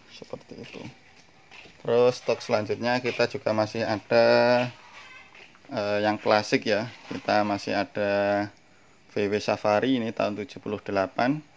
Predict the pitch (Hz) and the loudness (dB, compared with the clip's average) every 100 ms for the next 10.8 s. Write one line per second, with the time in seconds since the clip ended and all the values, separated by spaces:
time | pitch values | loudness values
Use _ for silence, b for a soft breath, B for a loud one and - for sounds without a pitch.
0 | _ _ B B B B B B B _ | _ _ B B B B B B B _
1 | - - 101 104 104 101 - - 98 101 | -12 -8 -4 -2 -2 -2 -4 -2 -2 -4
2 | 107 107 - 101 92 - 110 117 117 - | -2 -2 0 -2 -2 2 4 6 2 -2
3 | 101 98 95 104 104 110 95 98 - 90 | -2 -2 -2 -6 -6 -6 -2 -2 -4 -4
4 | 110 104 92 101 95 104 104 - - 92 | 0 0 0 -4 -6 -6 -8 -6 -8 -6
5 | 101 95 98 98 90 110 113 120 - - | -4 -2 -2 -4 0 2 4 0 -2 -4
6 | 110 95 107 107 110 98 98 95 101 - | -6 -4 -6 -6 -4 -4 -4 -4 -2 4
7 | 131 165 - B B B B B B - | 4 4 -2 B B B B B B -20
8 | - 110 107 113 110 127 131 135 139 139 | -6 -4 -2 2 8 10 10 8 6 6
9 | 139 120 - 127 - 107 101 - 113 113 | 4 0 -2 -2 0 2 2 0 2 2
10 | 113 110 101 104 104 104 104 | 4 2 2 0 0 -2 -2